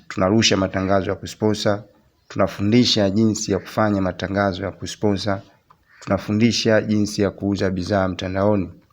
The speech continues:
Kama ni mara ya kwanza kwenye channel hii, basi bofya subscribe ili next time tunapotoa video mpya zenye mafunzo kama haya,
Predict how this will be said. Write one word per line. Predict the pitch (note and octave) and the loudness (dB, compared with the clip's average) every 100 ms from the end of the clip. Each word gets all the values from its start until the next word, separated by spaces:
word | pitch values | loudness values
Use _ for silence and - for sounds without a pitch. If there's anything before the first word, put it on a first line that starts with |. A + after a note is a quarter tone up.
| _ _ _ _ _ _ | _ _ _ _ _ _
Kama | - B2 A#2 | 0 2 2
ni | G#2+ | 4
mara | A2 G#2+ | 4 4
ya | G#2 G2 | 4 2
kwanza | B2 A2+ F#2+ F#2 | 2 0 0 -2
kwenye | G2 F#2+ | -2 -2
channel | - G2 G2 | 0 0 0
hii, | G2 G#2+ F2+ F2+ - _ - - | 0 0 0 -6 -20 _ -20 -2
basi | - G2+ - G2 F#2+ | 0 0 0 -4 -2
bofya | A#2+ G#2+ - G2 F2+ | 2 2 2 -2 -2
subscribe | - F#2 F#2 - A#2 G2+ E2 - _ _ _ | -2 -6 -6 0 2 2 0 -12 _ _ _
ili | - G#2+ | -2 2
next | G2 C3 C#3 - | 4 2 2 2
time | A#2+ F#2+ F#2+ | 2 2 -2
tunapotoa | - G2+ G2 F2+ - A#2+ G#2+ | -4 -4 -4 -6 2 4 4
video | G2+ G#2 G2+ | 2 0 0
mpya | A2 G2 F#2+ F2+ - | 0 -2 -2 -2 -6
zenye | F2 F#2 | -6 -2
mafunzo | F#2 F2+ - G#2 F#2+ | -2 -4 -4 -4 -2
kama | - G#2 | -2 -2
haya, | F#2 A2 F#2+ F2 | 0 0 0 -4